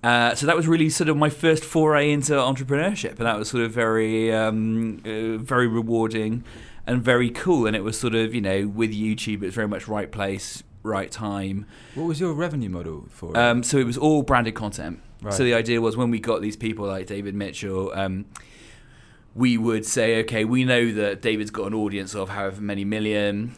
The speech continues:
Speaker 1: We reckon that's worth, uh, that many ad impressions. The ad impressions on YouTube all sell for this amount of money. So if we can make it for under that amount of money, we'll make a profit."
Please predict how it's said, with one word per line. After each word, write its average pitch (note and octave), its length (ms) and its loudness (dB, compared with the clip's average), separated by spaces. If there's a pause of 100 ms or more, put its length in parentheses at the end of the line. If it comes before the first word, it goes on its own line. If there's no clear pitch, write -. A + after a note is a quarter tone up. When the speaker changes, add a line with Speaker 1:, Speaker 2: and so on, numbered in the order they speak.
Speaker 1:
We A#2+ 180 0
reckon G2 260 -4
that's G2 240 -6
worth, G2 480 -2 (160)
uh, F#2 220 -2
that G#2 240 0
many G2+ 280 0
ad G2+ 160 0
impressions. G2+ 600 -4
The G#2+ 80 -2
ad G2+ 100 0
impressions G2 480 -6
on F#2+ 120 -4
YouTube G2 380 -6
all F#2 140 -6
sell F#2+ 300 -4
for F#2+ 340 -6
this G2+ 180 -6
amount F#2 200 -6
of G2+ 60 -4
money. A#2+ 380 2
So A2+ 240 -2
if F#2+ 220 -2
we A2 80 -2
can G#2+ 140 -4
make G#2 240 -2
it G2+ 100 -4
for G#2 240 0
under G#2 220 0
that C#3+ 160 4
amount C#3+ 200 0
of C#3+ 40 0
money, D3 240 0
we'll A#2 160 -2
make G#2 140 -4
a - 40 -12
profit." E2 340 -10